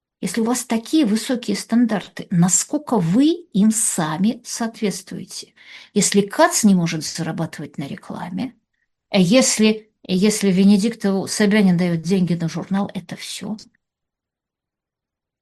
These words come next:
Я, конечно, понимаю на самом деле, что вот если честно, эти люди входят в единую сетку без всякого бесплатного V P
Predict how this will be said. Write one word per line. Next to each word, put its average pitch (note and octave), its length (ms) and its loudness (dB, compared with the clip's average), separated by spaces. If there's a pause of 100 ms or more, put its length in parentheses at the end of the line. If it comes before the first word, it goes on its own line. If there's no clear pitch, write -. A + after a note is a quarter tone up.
(120)
Я, G#3+ 540 0
конечно, A3+ 380 0
понимаю D4+ 440 2
на F#3+ 120 2
самом F#3 420 0
деле, B3+ 320 0
что - 260 -6
вот E3+ 200 -8
если E3+ 300 -4
честно, - 680 -12 (1000)
эти B3 560 2
люди C4 480 2
входят A3 500 -2
в - 80 -8
единую G3 1000 0
сетку - 840 -8 (240)
без F#3+ 640 2
всякого E3 640 -4
бесплатного E3 800 -8
V D#3+ 100 -8
P - 180 -14